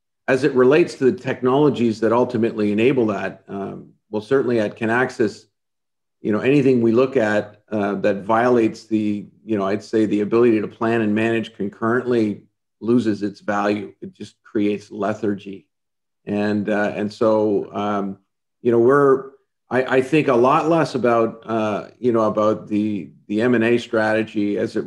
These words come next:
you know, uh, I'd say a la E two Open, where, you know, you, you, uh, it's a collection of, uh,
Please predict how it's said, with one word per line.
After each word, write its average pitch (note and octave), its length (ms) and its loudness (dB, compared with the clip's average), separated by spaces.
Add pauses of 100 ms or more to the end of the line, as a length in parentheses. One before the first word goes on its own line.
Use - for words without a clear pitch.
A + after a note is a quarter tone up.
(140)
you A2 140 -4
know, G2+ 240 -4
uh, G2+ 300 -6 (460)
I'd G#2 140 -4
say A2 280 -2
a A2+ 160 0
la A2 400 0 (500)
E B2+ 120 2
two B2 240 2
Open, A2+ 400 0
where, G2+ 300 -2
you A2 120 -2
know, G#2 60 0
you, G#2 180 -2
you, F#2 380 -8 (120)
uh, F2+ 80 -6
it's - 240 -8
a - 40 -8
collection A2 560 -4
of, G2+ 320 -6 (100)
uh, G2+ 420 -6